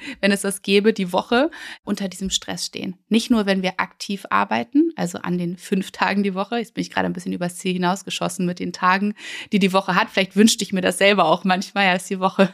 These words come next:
<laughs> mehrere Tage hat. Also fünf Tage die Woche, wo wir akt-, wo Menschen aktiv diesen stressigen Job haben und dann eben auch am Wochenende, ja, wo wir mit den Gedanken bei diesem Job sind und, und dieser Stress nicht nachlässt.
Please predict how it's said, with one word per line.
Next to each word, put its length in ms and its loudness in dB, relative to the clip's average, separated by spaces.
<laughs> 100 -20
mehrere 520 -10
Tage 340 0
hat. 200 -8
Also 240 2
fünf 260 2
Tage 300 0
die 140 -4
Woche, 300 0
wo 120 -6
wir 160 -4
akt-, 300 -8
wo 100 -4
Menschen 340 0
aktiv 500 -4
diesen 220 -4
stressigen 840 -2
Job 300 0
haben 320 0
und 120 -4
dann 200 6
eben 180 -2
auch 160 -4
am 120 -4
Wochenende, 560 -4
ja, 240 -2
wo 120 -4
wir 100 0
mit 140 -2
den 100 -2
Gedanken 500 0
bei 120 -6
diesem 200 -12
Job 260 -6
sind 260 -8
und, 300 -8
und 160 -4
dieser 160 2
Stress 460 -2
nicht 220 -4
nachlässt. 600 -2